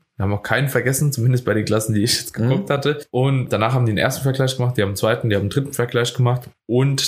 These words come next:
Speaker 1: sie haben auf jeden Fall auch jedem ausreichend Zeit gegeben auf der Bühne. Und es war auch, also so die Vergleiche waren auch, oder allgemein die Posen mussten schon auch recht lang gestanden werden.
Speaker 2: Mhm.
Speaker 1: Ist mir aufgefallen. Also,
Speaker 2: Also, ich find halt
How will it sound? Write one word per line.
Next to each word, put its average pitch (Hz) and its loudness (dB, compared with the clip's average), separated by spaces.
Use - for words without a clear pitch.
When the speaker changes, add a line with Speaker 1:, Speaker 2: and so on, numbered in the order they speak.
Speaker 1:
sie 113 0
haben 117 0
auf - -2
jeden 113 2
Fall 107 -2
auch 101 -2
jedem 107 0
ausreichend 101 -2
Zeit 104 -2
gegeben 95 -2
auf 87 -4
der - -2
Bühne. 101 0
Und 107 -2
es - -4
war 107 2
auch, - -4
also 101 -2
so 101 0
die 101 -2
Vergleiche 104 0
waren 101 2
auch, 95 -2
oder 107 0
allgemein 113 0
die 113 0
Posen 120 0
mussten 127 0
schon 139 0
auch 123 0
recht 131 0
lang 113 2
gestanden 104 0
werden. 90 2
Speaker 2:
Mhm. 160 0
Speaker 1:
Ist 110 -2
mir 101 2
aufgefallen. 90 0
Also, - -
Speaker 2:
Also, - 0
ich - 0
find 123 0
halt 113 -2